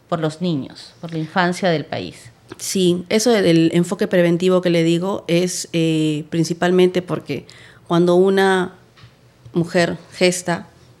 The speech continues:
Speaker 2: eh, ¿no? Concibe un, un niño, desde el vientre materno tiene que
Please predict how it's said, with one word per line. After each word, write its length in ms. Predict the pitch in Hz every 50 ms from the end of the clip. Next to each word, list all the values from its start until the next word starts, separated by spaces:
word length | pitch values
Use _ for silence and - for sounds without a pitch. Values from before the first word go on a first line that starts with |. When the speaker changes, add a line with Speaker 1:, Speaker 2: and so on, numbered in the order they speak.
| _ _ - -
Speaker 2:
eh, 80 | -
¿no? 320 | 156 151 170 190 196 175 165 - _ _
Concibe 460 | - 156 156 147 151 175 175 170 170
un, 80 | 165 165
un 600 | 165 165 170 170 170 180 175 170 170 165 165 170
niño, 460 | 175 175 175 175 175 175 - - - - - - - - - - _ _
desde 280 | - 160 175 180 170 180
el 100 | 175 180
vientre 360 | 175 214 220 226 220 220 214
materno 640 | 208 190 180 180 - 214 214 208 202 202 196 196 196
tiene 380 | 196 - 180 175 180 175 175 175
que 320 | - 156 151 151 156 -